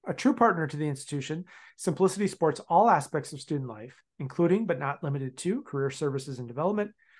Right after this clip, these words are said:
student conduct and well-being, student success,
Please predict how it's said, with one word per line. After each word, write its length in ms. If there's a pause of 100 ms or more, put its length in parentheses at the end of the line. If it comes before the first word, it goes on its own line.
(120)
student 340
conduct 340
and 120
well-being, 520 (100)
student 320
success, 560